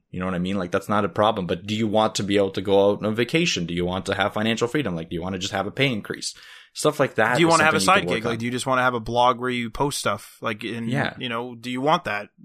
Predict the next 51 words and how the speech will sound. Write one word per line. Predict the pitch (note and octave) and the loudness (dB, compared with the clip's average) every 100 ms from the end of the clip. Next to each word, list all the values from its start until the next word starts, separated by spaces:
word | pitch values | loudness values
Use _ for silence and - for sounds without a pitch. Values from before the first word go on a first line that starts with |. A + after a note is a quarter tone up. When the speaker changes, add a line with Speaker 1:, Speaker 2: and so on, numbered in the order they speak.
| F#2+ | -16
Speaker 2:
Who | A#2 C3 | -10 -2
knows? | D#3 - - _ _ _ _ _ | -2 -2 -10 _ _ _ _ _
Speaker 1:
Exactly. | F#2+ F#2 G2 G2+ - | -10 -6 -4 -6 -4
Speaker 2:
Well, | F3 | 2
Speaker 1:
And | F#3+ | 6
Speaker 2:
one | B3 | 6
Speaker 1:
that, | G#3+ | 6
Speaker 2:
of | |
the | G3 | 4
Speaker 1:
those | D3+ | 2
are | C3 | 0
the | B2+ _ _ _ - D3+ - | -8 _ _ _ -20 -16 -8
Speaker 2:
Go | D#3 | 0
ahead, | C#3+ C3+ | 2 2
Speaker 1:
No, | B2+ | 0
Speaker 2:
sorry. | B2 B2+ | 0 2
Speaker 1:
go | |
ahead, | A2+ F3+ | 0 0
go | - | -2
ahead. | F#3 | 2
Speaker 2:
Well, | F#3 | 6
Speaker 1:
No, | |
Speaker 2:
one | G#3+ A3 | 6 6
Speaker 1:
no. | G3+ | 2
Speaker 2:
of | F3 | 2
the, | |
I | E3+ | 2
was | D#3+ | 4
gonna | F#3 | 2
say, | E3+ F3+ | 2 2
one | D3 F#3+ | 4 4
of | |
the | F#3 | 4
quantifiable | - E3 C#3+ C#3 C3+ | 2 2 4 2 2
things | - C3 C3 | -4 -2 4
that | B2+ | 4
I've | C3+ | 6
done | C#3 C#3+ | 4 2
recently, | A#2+ - A2+ | 0 -4 -4
and | B2+ | 0
I | |
was | B2 - | 0 2
talking | C3+ C3 | 2 2
to | C3+ | -2
you | C3 | -2
about | B2 B2+ | -2 -2
this | C#3 B2+ | -2 -4
yesterday, | A#2 - A#2+ A2+ | -4 -6 -6 -4
is, | B2+ - - - | -4 -6 -8 0
is | C3+ C3 | 0 2
investing. | C3+ D#3 - F2+ | 2 0 0 -8